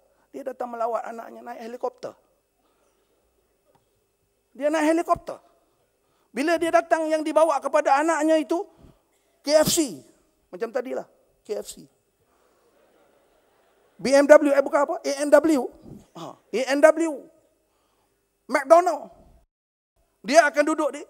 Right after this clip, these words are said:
siapa? Tu wanita T K C. Dia tahu, makanan tempat T K C duduk tu, dia yang orang mulia-mulia duduk bawah bangsa cantik. Kita orang kampung ni tepi padang hujung. Sebab takut orang nampak makanan. Tetapi tuan-tuan,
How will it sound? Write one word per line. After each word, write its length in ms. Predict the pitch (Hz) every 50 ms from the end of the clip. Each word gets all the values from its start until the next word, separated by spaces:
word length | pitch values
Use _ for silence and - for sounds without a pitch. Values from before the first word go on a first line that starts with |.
| _ _ -
siapa? 240 | - 233 226 - - - _ _ _ 254 - _ _ _ _ _ _ _ _ _ _ _ _ _ _ _ _
Tu 40 | 220 226
wanita 480 | 240 254 254 254 254 240 226 220 226 - _ _ _ _ _ _ _
T 80 | _ -
K 160 | 196 202 190
C. 160 | - - 139 135 _ _ _ _ _ _ _ _ _ _ _ _ _ _ _ _ _ _ _ _ _ _ _ _ _ _ -
Dia 80 | 175 185
tahu, 240 | - 202 185 170 156 _ _ _ _
makanan 480 | _ - 165 165 - 208 226 220 202 196
tempat 240 | - 190 - 226 -
T 80 | -
K 160 | 202 190 202 202
C 80 | 214
duduk 240 | 196 196 202 208 -
tu, 160 | - 269 208
dia 160 | 208 214 208
yang 80 | 208 196
orang 160 | 196 196 196
mulia-mulia 480 | 196 202 196 202 196 208 220 214 208 196
duduk 160 | 208 185 202
bawah 240 | 202 - 196 196 175
bangsa 320 | 175 180 175 - 175 170
cantik. 400 | - 180 180 - 180 160 - - _ _ _ _ _ _ _ _
Kita 240 | - 170 - - 190
orang 240 | 185 185 180 190 190
kampung 160 | 190 196 196
ni 80 | 202 202
tepi 640 | 190 - - - 226 233 233 233 240 233 233 208
padang 240 | - 175 165 160 156
hujung. 640 | 160 165 160 196 208 208 214 214 208 214 202 202 - _ _ _ _ _ _ _ _ _ _
Sebab 320 | - 185 185 185 - -
takut 240 | 196 196 - - 196
orang 160 | 196 196 196
nampak 240 | 190 180 - - 170
makanan. 400 | 170 165 - 165 156 151 143 _ _ _ _ _ _ _ _ _ _ _ _ _ _ _ _ _ _ _ _ _ _ _
Tetapi 400 | _ - - 214 202 - 220 196
tuan-tuan, 400 | 180 - 175 165 - 160 135 117